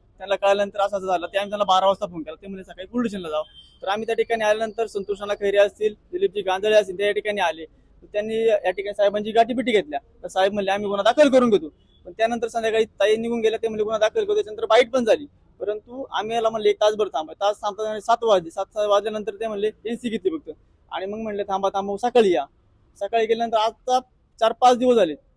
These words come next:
यातली कुठली दखल? इथं आल्यानंतर टाळाटाळी, "घरी जावा, नंतर या, साहेब नाहीत." मग ही भाषा कोणती? तर सर्वसामान्य माणसाला जर या ठिकाणी न्याय मिळत नसेल, न्याय देवता, न्याय देवताला कशाला आहे? आज,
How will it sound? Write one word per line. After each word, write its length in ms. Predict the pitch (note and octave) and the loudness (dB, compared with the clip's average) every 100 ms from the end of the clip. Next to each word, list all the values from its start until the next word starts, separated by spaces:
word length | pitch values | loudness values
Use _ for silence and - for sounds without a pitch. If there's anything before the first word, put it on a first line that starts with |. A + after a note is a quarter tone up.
| _ | _
यातली 240 | F#3 G3 A3+ | -6 -6 -6
कुठली 240 | B3+ A#3+ | -2 2
दखल? 240 | A#3+ A#3 G3+ | 2 2 0
इथं 140 | B3 | 4
आल्यानंतर 420 | A3+ A#3 A#3+ A#3+ | 4 4 0 -2
टाळाटाळी, 500 | A3+ A3+ A3 G#3+ F#3+ | 2 4 6 6 4
"घरी 220 | F#3 G#3 | 4 4
जावा, 220 | G#3 G#3+ A#3 - _ _ | 4 2 0 -4 _ _
नंतर 280 | G3 G3 G#3+ | -8 0 2
या, 140 | A3 A3+ | 2 0
साहेब 300 | - G3 G3 | -2 0 0
नाहीत." 240 | G3+ G3 G3+ _ _ - | 0 0 0 _ _ -16
मग 80 | F3+ | -10
ही 140 | A3 | -4
भाषा 260 | G3+ F#3+ G3 | -2 0 0
कोणती? 380 | G#3 G3 E3+ D3 _ _ _ | 0 -2 -6 -10 _ _ _
तर 40 | G3+ | -10
सर्वसामान्य 880 | - F#3+ G#3+ B3 A3+ G#3+ A3 G#3+ | -4 2 4 4 2 -2 -4 -4
माणसाला 380 | A3 G#3 G#3+ G#3 | -4 -6 -6 -6
जर 80 | G3+ | -2
या 100 | G#3+ | -2
ठिकाणी 280 | G3+ G3 G3 | -2 -4 -2
न्याय 160 | F#3+ | -2
मिळत 240 | G3 F#3 F3+ F3 | 0 0 0 -2
नसेल, 280 | E3+ D#3+ E3 _ _ E3+ | -6 -6 -8 _ _ -2
न्याय 200 | F#3+ G#3+ | 2 4
देवता, 440 | A3 G#3+ G3+ D#3 - - | 6 6 4 -2 -2 -4
न्याय 140 | G3 | 0
देवताला 440 | G#3+ A3 A#3 A3 A#3 | 2 2 2 0 0
कशाला 200 | A3 E3+ | 2 0
आहे? 100 | F3 | 0
आज, 140 | G3 | 0